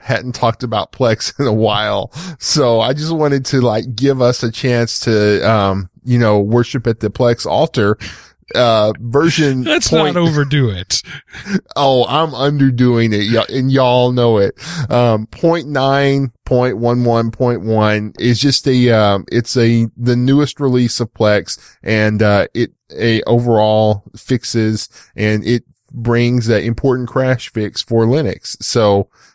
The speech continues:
Speaker 1: y'all know y'all love Plex, and y'all just, that's why I just figured I'd give y'all a chance to pour some more love out.
Speaker 2: <laughs> Now, I,
Speaker 1: Go.
Speaker 2: I love this. This is the perfect way for a developer to describe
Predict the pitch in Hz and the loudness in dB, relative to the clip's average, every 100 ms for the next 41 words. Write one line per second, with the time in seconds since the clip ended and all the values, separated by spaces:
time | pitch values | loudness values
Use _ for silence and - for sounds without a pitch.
0 | _ 180 175 131 107 101 98 92 92 90 | _ -2 0 2 2 4 4 2 2 -2
1 | - 98 90 90 - 95 104 101 107 107 | -2 0 0 -2 -6 -4 0 0 0 -2
2 | 101 - 110 131 - 123 110 104 110 _ | -4 -4 -2 -2 0 0 2 0 -2 _
3 | - 104 110 - 113 107 107 107 104 98 | -10 -8 -10 -4 -2 0 0 -2 0 0
4 | 104 - 104 101 98 - 110 101 113 104 | 0 -2 -2 -4 -10 -4 -4 -2 -2 0
5 | 98 113 117 85 - 143 - 127 - 113 | 2 2 0 -6 -4 -6 -4 -8 -6 -10
6 | - 131 _ 170 147 190 185 170 190 156 | -8 -14 _ -6 -2 -2 -2 -4 0 2
7 | 156 185 220 208 165 165 156 - 151 175 | 2 0 -2 -2 0 0 0 -4 -2 0
8 | 220 220 156 156 - 185 - 175 143 131 | 2 0 0 -2 0 0 0 -4 -4 -2
9 | 147 151 143 139 139 131 120 135 131 131 | 0 0 0 0 0 0 0 0 0 0
10 | 120 120 117 - 135 131 123 113 | 0 0 -2 -2 0 0 2 0